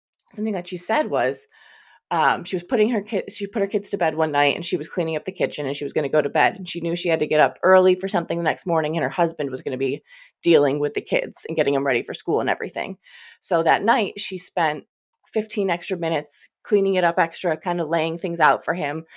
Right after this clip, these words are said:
so that he knew what to do, he knew where everything went. She kinda just got, like, extra prepared for him. Well, she wanted to do something kind for him, for her husband.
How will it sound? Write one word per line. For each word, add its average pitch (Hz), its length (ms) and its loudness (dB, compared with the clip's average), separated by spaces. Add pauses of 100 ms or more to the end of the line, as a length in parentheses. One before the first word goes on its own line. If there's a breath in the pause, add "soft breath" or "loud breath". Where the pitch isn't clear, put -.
(180 loud breath)
so 165 160 -2
that 151 100 2
he 180 180 -6
knew 175 160 0
what 160 140 -6
to 175 140 -14
do, 160 260 -2
he 151 160 -10
knew 156 160 -2
where 147 140 2
everything 147 340 -2
went. 190 360 4
She - 100 -16
kinda 156 260 -4
just 147 220 -8
got, 151 180 2
like, 131 140 -6
extra - 320 -4
prepared 151 420 -2 (380 loud breath)
for 170 100 -6
him. 175 380 -4
Well, 185 160 -8
she 202 120 -4
wanted 196 140 4
to 196 60 -6
do 180 40 -4
something 196 220 -6
kind 156 260 -4
for - 120 -6
him, 160 180 -6
for 175 80 -8
her 165 100 -2
husband. - 380 -6